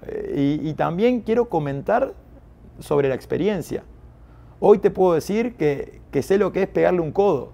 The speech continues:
te duele a vos, <laughs> no le duele al que, al que lo recibe en el codo. Hoy sé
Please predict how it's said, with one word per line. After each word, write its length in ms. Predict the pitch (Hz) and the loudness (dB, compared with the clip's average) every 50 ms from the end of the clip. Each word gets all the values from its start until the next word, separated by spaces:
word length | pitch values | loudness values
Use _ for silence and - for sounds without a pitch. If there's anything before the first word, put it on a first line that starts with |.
| - | -6
te 80 | - 131 | -2 0
duele 240 | 139 170 196 196 170 | 2 4 4 4 6
a 20 | |
vos, 360 | 190 226 202 - - - - - - - 151 - - - | 6 4 4 4 -2 -10 -20 -20 -16 -14 -14 -12 -10 -12
<laughs> 380 | - 131 - - - - - - | -12 -12 -16 -18 -20 -16 0 2
no 80 | 208 | 4
le 100 | 220 196 | 6 8
duele 300 | 190 202 240 240 220 185 | 10 12 12 10 10 8
al 80 | 156 151 | 4 2
que, 180 | - 160 151 - | 2 -2 0 2
al 180 | 156 165 156 139 | 2 2 2 2
que 100 | 151 156 | 2 2
lo 140 | 151 151 143 | 4 4 2
recibe 540 | 143 139 - - 175 160 143 135 117 107 - - - - - - - - | 2 -2 -2 -2 0 0 0 0 0 -4 -8 -16 -20 -20 -20 -20 -12 -4
en 160 | - 151 147 | -2 -2 0
el 140 | 147 147 135 | 0 -2 0
codo. 380 | - 151 143 135 131 123 120 120 | 2 2 2 2 2 0 -2 -2
Hoy 340 | 131 160 196 202 214 180 - | 0 0 2 2 0 -2 -6
sé 380 | - - 208 208 196 165 - | 2 4 6 6 6 4 -2